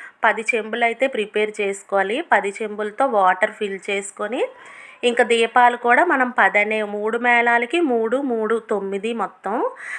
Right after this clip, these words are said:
అలాగే ఒత్తులు కూడా ప్రిపేర్ చేసుకున్నాం. నెక్స్ట్ ఏంటంటే మేము ఈరోజు ద్వాదశి పూజ కాబట్టి ఇలా పిండి దీపాలు కూడా ప్రిపేర్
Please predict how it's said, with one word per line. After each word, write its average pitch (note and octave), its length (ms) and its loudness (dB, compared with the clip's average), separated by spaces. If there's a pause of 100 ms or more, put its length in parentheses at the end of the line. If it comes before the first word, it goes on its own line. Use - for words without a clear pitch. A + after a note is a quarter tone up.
(160)
అలాగే A#3 400 4
ఒత్తులు A#3+ 460 -2
కూడా C4 500 2 (320)
ప్రిపేర్ A#3 460 0
చేసుకున్నాం. G#3+ 500 0
నెక్స్ట్ A3 340 0
ఏంటంటే B3 540 2
మేము G#3+ 500 -2 (280)
ఈరోజు A3+ 340 2
ద్వాదశి G#3+ 580 2
పూజ A3 300 -4
కాబట్టి G#3+ 520 -2
ఇలా A#3 180 4
పిండి A3 360 -4
దీపాలు A3+ 440 2
కూడా G#3+ 240 2
ప్రిపేర్ G#3+ 460 -2